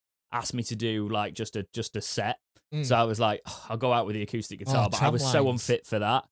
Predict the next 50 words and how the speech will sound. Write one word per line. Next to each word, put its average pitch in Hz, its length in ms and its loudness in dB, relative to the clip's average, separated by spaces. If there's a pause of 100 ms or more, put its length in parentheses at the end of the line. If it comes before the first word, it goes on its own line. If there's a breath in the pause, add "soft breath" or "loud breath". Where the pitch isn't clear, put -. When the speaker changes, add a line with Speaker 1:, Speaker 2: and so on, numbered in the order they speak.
(400)
Speaker 1:
And 120 100 2
it 123 60 0
was 123 120 4
a 135 60 2
short 151 380 4
set - 200 4
anyway, 139 380 4
but 127 140 0
I 117 60 4
real-, 135 280 4
and 123 220 4
then 131 140 6
you 135 200 4
add 143 160 4
it 127 200 -2
on 131 180 4
the 123 80 2
year 127 340 4
of 113 140 0
that, 127 260 4
of 110 200 -2 (460)
me 156 360 4 (120)
trying 165 220 4
to 156 60 0
be 143 100 0
careful 151 380 2
when 156 100 2
I'm 135 100 2
on 127 100 4
my 120 100 2
runs, 127 260 4
and 143 80 6
all 151 200 8
my 151 160 6
run 147 300 6
routes 107 420 -2
that 131 100 0
were 120 160 2
fine 143 320 2
before 123 480 0 (300)
lockdown 120 420 2
have 110 80 -2
now 120 160 2
just 117 140 -2
got 120 160 -2
dog 139 220 6
walkers 156 340 4
all 156 160 6
over 156 220 4
them. 180 220 0